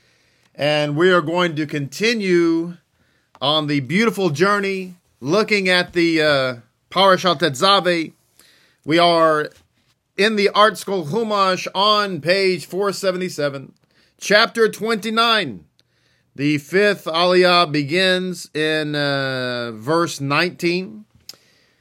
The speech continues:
However, I want to go back in time just for a second and read something from the first Aliyah. This is a wonderful insight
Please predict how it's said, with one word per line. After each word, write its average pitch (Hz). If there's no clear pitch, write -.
However, 202
I 160
want 208
to 202
go 196
back 190
in 185
time 185
just 175
for 180
a 175
second 151
and 143
read 185
something 175
from 151
the 151
first 180
Aliyah. 151
This 165
is 180
a 143
wonderful 165
insight 143